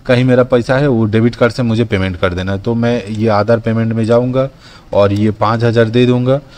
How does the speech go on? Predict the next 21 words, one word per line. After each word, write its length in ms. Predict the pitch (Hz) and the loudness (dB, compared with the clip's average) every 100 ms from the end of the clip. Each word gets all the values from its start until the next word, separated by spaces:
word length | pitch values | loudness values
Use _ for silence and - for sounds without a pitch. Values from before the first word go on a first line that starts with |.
| - - | -20 -4
और 180 | 104 107 | 0 2
उसके 260 | 107 - 107 | 0 0 2
बाद 220 | 104 101 | 2 2
ये 160 | 101 | 0
वाला 220 | 110 110 113 | 2 2 2
बटन 240 | 110 113 | 0 0
में 140 | 113 | -2
क्लिक 200 | 107 120 | -2 -4
करके 240 | 113 120 123 | -2 -2 -2
Pay 280 | 107 101 104 | 0 0 0
Now 140 | 104 | 0
कर 140 | 123 127 | 0 0
दूँगा। 300 | 131 127 127 | 2 2 0
Pay 180 | 117 110 | 0 0
Now 180 | 113 110 | 0 0
कर 120 | 110 | -2
देने 240 | 110 113 | 0 -2
से 260 | 117 131 117 | -2 -4 -4
एक 140 | 104 98 - | -4 -6 -4
पॉपअप 400 | 101 98 104 107 | -4 0 0 0
आएगा, 500 | - 110 110 123 156 | -4 0 0 0 -2